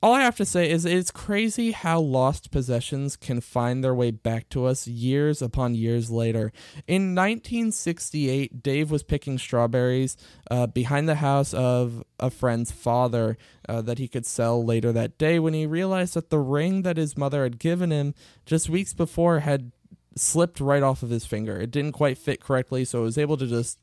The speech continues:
slip right off, and it was lost in the berry bushes.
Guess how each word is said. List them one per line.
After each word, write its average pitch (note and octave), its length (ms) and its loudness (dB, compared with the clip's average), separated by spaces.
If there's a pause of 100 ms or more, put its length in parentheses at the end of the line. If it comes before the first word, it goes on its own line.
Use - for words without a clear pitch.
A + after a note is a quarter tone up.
slip - 440 -2
right A#2+ 200 2
off, A#2 260 0 (380)
and A#2 560 -2
it B2+ 80 0
was C3+ 200 0
lost A2+ 560 -4
in A2+ 360 -2 (280)
the C#3 120 -2
berry F3+ 240 4
bushes. G#2+ 460 -4